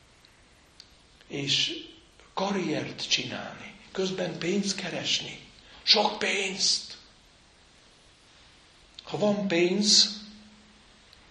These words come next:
az már egy a karrierrel. És Iskáriótes Júdásnak mi marad? A szuicidium, az öngyilkosság.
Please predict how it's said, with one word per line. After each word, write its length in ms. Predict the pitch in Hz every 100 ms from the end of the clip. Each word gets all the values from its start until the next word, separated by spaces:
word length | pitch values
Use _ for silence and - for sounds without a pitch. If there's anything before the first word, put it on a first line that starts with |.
| -
az 120 | 151
már 200 | - 143
egy 180 | 151 143
a 100 | -
karrierrel. 920 | - 117 117 117 - - - - - - - - - - - - - - - - - - - - - - - - - - - - - - - - - - - -
És 120 | -
Iskáriótes 800 | 220 - 165 139 135 120 131 -
Júdásnak 600 | 147 139 127 - 135 131
mi 100 | 127
marad? 520 | 123 110 104 - - - - - - - - - - - - - - - - - - - - - - - - -
A 40 |
szuicidium, 1000 | - 185 147 - - - - - 69 - - - - - - -
az 120 | -
öngyilkosság. 1120 | 120 123 120 113 - - - - - - -